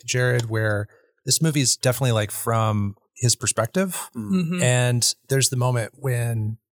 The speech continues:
Speaker 1: there are moments where he just can't quite look at the aftermath. The aftermath kind of just happens
Speaker 3: Mm-hmm.
Speaker 1: in this
Speaker 3: Yeah.
Speaker 1: movie off screen. And
Speaker 2: Yeah.
Speaker 1: you see characters reckoning with that,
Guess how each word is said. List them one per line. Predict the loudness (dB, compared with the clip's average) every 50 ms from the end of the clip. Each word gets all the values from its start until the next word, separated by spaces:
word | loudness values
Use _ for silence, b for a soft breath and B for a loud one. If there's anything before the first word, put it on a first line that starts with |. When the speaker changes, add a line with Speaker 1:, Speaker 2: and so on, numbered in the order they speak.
| _ _ _ _ _
Speaker 1:
there | 0 2 2
are | 4
moments | 4 2 2 2 2 2 0 0
where | 0 2 2 2 0 0
he | -2 -2 -2 0
just | 2 0 0 0
can't | 0 -2 -2 -2 -2 -4
quite | 0 2 2 2 0 -2
look | -2 0 0 0 0 0 -2
at | -4 -2
the | -2 -2
aftermath. | 0 -2 -2 -2 -4 -4 -2 -2 -4 -6 -8 -10 -12 _
The | 0 0
aftermath | 0 0 0 0 2 2 2 2 2 -2
kind | -4 -2 -2 0 0
of | 0
just | -2 -2 0 0 0 0 -2 -2 -4 -8 _ _ _ _ _ _
happens | -2 -2 0 0 -2 -4 -6 -6 -4 -2 -2 -2 -2 0
Speaker 3:
Mm-hmm. | 0 0 0 2
Speaker 1:
in | 2 4
this | 4 4 2 2
Speaker 3:
Yeah. | 0
Speaker 1:
movie | 0 0 -2 -4 -4 -6 -8 b b b b b b b b b b
off | 0 0 2
screen. | 2 0 0 -2 -2 -2 -4 -6 -12 -20 _ _ _ _ _ _
And | -2 2 4 4
Speaker 2:
Yeah. | 6 4 4 4 4
Speaker 1:
you | 2 2
see | 4 2 2 2 0 0 0
characters | 0 0 0 0 0 -2 -2 -2 2
reckoning | 2 0 0 0 0 0 2 2
with | 2 0 2
that, | 2 2 4 4 2 0